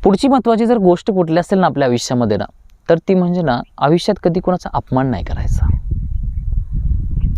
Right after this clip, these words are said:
कोणावर टीका नाही करायची, कोणाला निगेटिव्ह नाही बोलायचं.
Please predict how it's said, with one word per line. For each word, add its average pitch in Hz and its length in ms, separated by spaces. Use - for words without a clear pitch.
कोणावर 117 240
टीका 123 200
नाही 117 180
करायची, - 440
कोणाला 117 400
निगेटिव्ह 117 440
नाही 98 120
बोलायचं. - 480